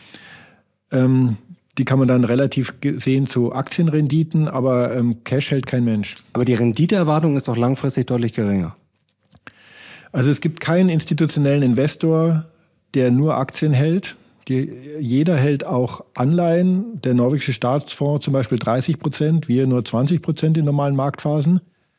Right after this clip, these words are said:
Speaker 1: Und, ähm, das darf man als Privatanleger nicht verwechseln, dass das hochgradig sinnvoll ist.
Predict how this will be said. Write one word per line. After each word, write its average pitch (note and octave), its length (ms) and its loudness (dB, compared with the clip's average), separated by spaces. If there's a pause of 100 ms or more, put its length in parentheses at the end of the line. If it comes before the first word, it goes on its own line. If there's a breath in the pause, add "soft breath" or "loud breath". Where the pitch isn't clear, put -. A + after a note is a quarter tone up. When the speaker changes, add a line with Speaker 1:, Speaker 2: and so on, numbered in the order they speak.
(760 soft breath)
Speaker 1:
Und, C#3 480 0 (540)
ähm, C3+ 240 0
das C3+ 160 -2
darf D3 180 0
man D#3+ 80 4
als C#3+ 120 -2
Privatanleger D3 580 2
nicht C#3+ 160 2
verwechseln, C#3+ 480 0
dass C3 140 -2
das - 180 -4
hochgradig C#3 400 0
sinnvoll D3 400 0
ist. A2+ 240 -4